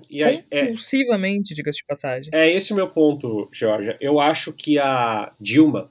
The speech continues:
Speaker 1: o Temer, até o Temer, ah, Fernando Henrique,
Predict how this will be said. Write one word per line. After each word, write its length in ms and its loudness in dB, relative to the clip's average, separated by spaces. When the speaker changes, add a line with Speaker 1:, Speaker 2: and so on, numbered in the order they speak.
Speaker 1:
o 140 -6
Temer, 540 0
até 180 0
o 100 0
Temer, 400 0
ah, 400 -2
Fernando 280 -4
Henrique, 640 -8